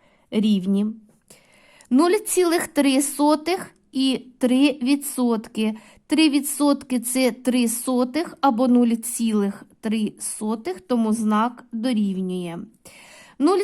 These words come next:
цілих тридцять три тисячних і три відсотки. Три відсотки — це нуль цілих три сотих. Можна приписати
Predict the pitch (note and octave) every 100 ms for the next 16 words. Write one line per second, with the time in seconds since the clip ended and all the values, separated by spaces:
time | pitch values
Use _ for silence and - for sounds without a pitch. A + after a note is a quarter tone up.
0 | F#4 - F#4 F#4 F#4 - - - D#4 E4
1 | - E4 E4 - - C#4 C#4 D4 D4 D4
2 | - C4 B3 A#3+ C4+ B3+ - D4 E4 -
3 | C4+ B3+ C4 C4+ C#4+ C#4+ - C4+ G#3 -
4 | C#3 C3 - - - - - - D4 F4
5 | C#4+ C#4+ - C#4+ B3 - A#3 - B3 B3
6 | A#3+ A3 - C4 A3+ G#3+ - - _ -
7 | A3+ A3+ G3 G3+ - _ - - - A3+
8 | G3+ G3 B3+ D#4+ - - - _ C4 C4
9 | C#4 A#3+ B3+ A#3+ B3 - A#3+ B3 B3+ B3
10 | B3 A3 A3 G#3